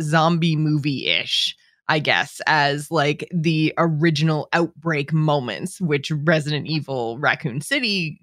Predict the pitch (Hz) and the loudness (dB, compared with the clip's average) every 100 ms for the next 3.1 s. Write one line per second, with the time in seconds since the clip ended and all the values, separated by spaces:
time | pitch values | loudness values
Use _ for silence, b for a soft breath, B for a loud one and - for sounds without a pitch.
0 | - 180 139 131 - _ - - 160 - | -4 -2 -2 -4 -12 _ -18 -2 -2 0
1 | - - - - 139 127 135 180 - _ | -4 -4 -8 -10 -2 0 2 0 -4 _
2 | _ _ _ _ - - 185 165 160 160 | _ _ _ _ -12 0 4 4 4 2